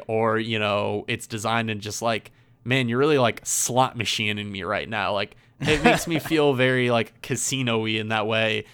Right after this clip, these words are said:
Speaker 1: and I really love that about the game. Um, this game has been in my life for a long time. I've played it since the N sixty-four version, um, and I feel like it's been a staple comfort for me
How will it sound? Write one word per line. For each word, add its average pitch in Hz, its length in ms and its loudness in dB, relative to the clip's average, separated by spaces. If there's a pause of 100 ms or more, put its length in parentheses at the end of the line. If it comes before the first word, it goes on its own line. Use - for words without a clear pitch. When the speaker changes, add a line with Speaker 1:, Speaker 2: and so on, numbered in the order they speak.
(200)
Speaker 1:
and 113 280 -4
I 104 100 2
really 117 720 -2 (960)
love 147 320 0
that - 280 -20 (180)
about 101 300 -4
the - 60 -18
game. - 440 -18 (100)
Um, 90 480 -4 (280)
this 117 140 -6
game 120 280 -4
has 110 100 -6
been 110 540 -6 (140)
in 110 100 -6
my 113 160 0
life 110 320 -2 (160)
for 107 180 -4
a 101 80 -2
long 113 280 -2
time. 117 480 -6
I've 107 260 -8
played 107 220 -4
it - 120 -10
since 107 240 -10
the 101 160 -6
N 113 180 -8
sixty-four 123 640 -8
version, 117 520 -8 (400)
um, 101 800 -2
and 110 680 -6 (1800)
I 131 80 4
feel - 440 -4
like 131 260 2
it's 120 180 -2
been 123 220 -2
a 110 40 2
staple 117 680 0
comfort 135 520 -4
for 165 180 -2
me 185 400 -4